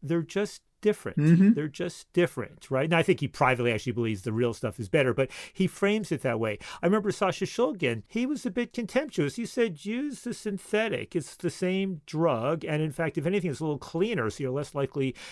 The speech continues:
Speaker 1: to get sick." Now, you talk in the book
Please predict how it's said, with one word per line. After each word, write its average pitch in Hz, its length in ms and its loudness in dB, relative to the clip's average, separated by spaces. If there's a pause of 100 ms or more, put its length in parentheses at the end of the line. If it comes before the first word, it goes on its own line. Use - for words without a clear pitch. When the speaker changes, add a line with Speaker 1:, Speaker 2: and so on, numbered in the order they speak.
(120)
Speaker 1:
to 160 120 0
get 139 240 0
sick." 190 640 -2 (300)
Now, 185 380 4
you 214 360 0
talk 147 520 0
in 131 180 0
the 120 100 -2
book 151 520 -2